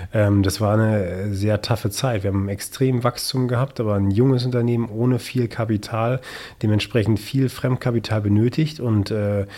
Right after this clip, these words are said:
wir standen auch mal, hatten auch Zeiten, wo wir kurz vor der Insolvenz standen und, äh, ich da Tage hatte, wo ich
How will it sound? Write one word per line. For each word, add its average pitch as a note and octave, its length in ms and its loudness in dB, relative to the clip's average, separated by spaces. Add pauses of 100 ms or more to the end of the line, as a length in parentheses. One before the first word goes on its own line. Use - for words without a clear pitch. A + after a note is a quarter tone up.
(280)
wir G2 100 -4
standen F#2+ 380 -2
auch F#2 200 -4
mal, G2 300 0
hatten G2+ 160 -6
auch G2+ 160 -4
Zeiten, A2 380 -2
wo G#2 80 -2
wir G#2 80 0
kurz G#2+ 240 -4
vor - 80 -4
der G#2+ 100 0
Insolvenz A2+ 380 0
standen G2 320 -2
und, F#2 260 -2
äh, G2 340 -2
ich - 360 -8
da F#2+ 440 -4 (240)
Tage G2+ 380 -2
hatte, A2+ 400 0 (100)
wo G#2+ 140 -2
ich - 340 -8